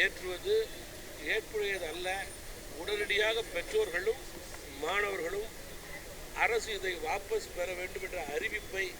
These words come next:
எதிர்பார்த்து கொண்டிருக்கிறார்கள் என்பதை நான் குறிப்பிட விரும்புகிறேன். மே, இன்றைக்கு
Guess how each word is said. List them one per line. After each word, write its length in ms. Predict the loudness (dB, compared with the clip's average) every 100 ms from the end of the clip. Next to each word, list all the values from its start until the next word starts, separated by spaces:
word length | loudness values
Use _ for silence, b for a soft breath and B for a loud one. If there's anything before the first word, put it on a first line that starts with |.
| -8 -8 -8 -6 -2
எதிர்பார்த்து 440 | 0 2 2 2 -4
கொண்டிருக்கிறார்கள் 720 | -6 -6 -6 -2 2 2 2
என்பதை 260 | 2 0 0 -2
நான் 180 | -4 -6 -8 -8 -8 -8 -6
குறிப்பிட 340 | -2 -2 -2 0
விரும்புகிறேன். 540 | 0 -2 -2 -2 -2 -4 -8 -8 -10 -8 -8 -8 -10 -8 -8 -2 6
மே, 160 | 10 12 10 8 2 -2 -4 -6 -8 -10 -6 -6 -6 -8 -8 -8 -8 -8 -6 -6 -8 -8 12 12 12 -2 2 2 0 -12
இன்றைக்கு 400 | -2 0 6 8